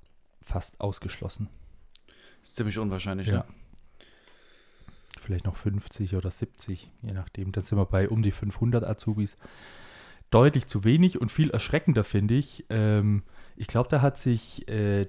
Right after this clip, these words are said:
Speaker 1: die Pressesprecherin vom Z I V etwas vertan. Die hat kürzlich in einem Zeitungsbericht gesagt, wir hätten, äh, jetzt muss ich nachlesen, die Schornsteinfegerbranche ist, äh, vom Fachkräftemangel verschont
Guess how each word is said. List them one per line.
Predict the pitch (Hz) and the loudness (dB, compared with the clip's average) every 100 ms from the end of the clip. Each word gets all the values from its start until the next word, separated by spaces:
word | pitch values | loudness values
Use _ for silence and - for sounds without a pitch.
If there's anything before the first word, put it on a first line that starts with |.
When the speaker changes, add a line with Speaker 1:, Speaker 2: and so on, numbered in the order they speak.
| - | -4
Speaker 1:
die | 107 98 95 92 92 92 - - _ | -4 -2 -2 -2 -2 -6 -10 -20 _
Pressesprecherin | - 131 - 135 - - 120 - 110 113 113 110 | -4 -4 -2 -4 -4 -8 -4 -2 0 0 0 0
vom | - 95 | -2 -4
Z | - 147 | -4 -4
I | 160 | -6
V | - 101 | -2 -2
etwas | - 98 92 - | -2 -4 -6 -6
vertan. | 98 - - 101 127 | -8 -8 -4 -2 -2
Die | 117 | 0
hat | 107 - 110 | -2 -4 -14
kürzlich | - 117 - 104 | -8 -6 -4 -4
in | 85 104 | -2 -2
einem | 95 98 95 - 101 | 0 -2 -2 -6 -12
Zeitungsbericht | - 113 139 123 - 113 110 | -4 0 0 0 -2 -4 -4
gesagt, | - - 110 - | -8 -4 -6 -4
wir | 104 | -4
hätten, | 104 110 101 - - - - - - - - | -2 0 0 -4 -20 -20 -20 -20 -20 -14 -4
äh, | 101 95 95 95 | 0 2 2 0
jetzt | 92 - _ - - - | -2 -12 _ -20 -20 -4
muss | 107 | -2
ich | 98 | 0
nachlesen, | 95 107 110 98 - | 0 -2 -2 -4 -2
die | 101 - - | -6 -6 -8
Schornsteinfegerbranche | - 143 - 160 143 - 135 131 127 110 120 131 135 | 2 2 4 0 0 -2 0 0 -2 -4 -4 -2 -4
ist, | 117 117 - - - - - - - - - - | -4 -8 -14 -20 -20 -20 -20 -20 -20 -20 -20 -12
äh, | - 107 104 101 101 101 - | -4 0 2 2 0 -2 -10
vom | - - 101 101 | -8 -2 -2 -2
Fachkräftemangel | - - - 143 127 - 113 110 107 | -6 -8 -4 -4 -2 0 4 4 2
verschont | - 92 - 117 175 196 | 0 -4 -2 -2 -2 -4